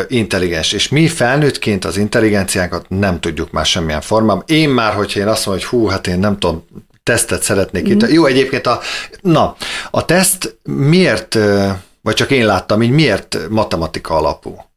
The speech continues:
Speaker 1: Mert a matematikában van a legtöbb logikai kérdés.
Speaker 2: Ö, meglátásom szerint nem matematikai alapú,
Speaker 1: Hát,
Speaker 2: tehát,
Speaker 1: mert te
Speaker 2: hogy inkább
Speaker 1: tudod.
Speaker 2: min-
Speaker 1: <laughs>
Speaker 2: Nem, nem kell, nem kell, ö, tehát jó, mondjuk a összeadás, kivonás, ö,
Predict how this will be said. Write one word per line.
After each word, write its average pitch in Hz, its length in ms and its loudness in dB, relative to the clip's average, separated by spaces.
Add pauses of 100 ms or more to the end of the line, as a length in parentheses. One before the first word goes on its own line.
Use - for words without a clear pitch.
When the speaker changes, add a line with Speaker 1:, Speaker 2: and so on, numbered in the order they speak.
(100)
Speaker 1:
Mert 104 220 -2
a 107 40 2
matematikában 107 640 0
van 117 100 4
a 104 40 4
legtöbb 95 280 0
logikai 92 460 0
kérdés. 101 680 -2 (640)
Speaker 2:
Ö, 254 220 4
meglátásom 214 600 2
szerint 226 340 2
nem 220 160 4
matematikai 185 720 2
alapú, 175 420 2
Speaker 1:
Hát, 170 80 0
Speaker 2:
tehát, - 160 2
Speaker 1:
mert - 120 2
te 220 60 4
Speaker 2:
hogy 233 80 2
inkább 240 200 4
Speaker 1:
tudod. 220 140 4 (120)
Speaker 2:
min- 208 120 -2 (520)
Speaker 1:
<laughs> 240 760 2
Speaker 2:
Nem, 247 160 4
nem 269 240 4
kell, 226 340 2
nem 254 200 2
kell, 226 360 4
ö, 214 300 4 (340)
tehát 208 280 0 (420)
jó, 202 220 4
mondjuk 190 400 2
a 185 380 2
összeadás, 190 640 2
kivonás, 175 640 2
ö, 170 280 2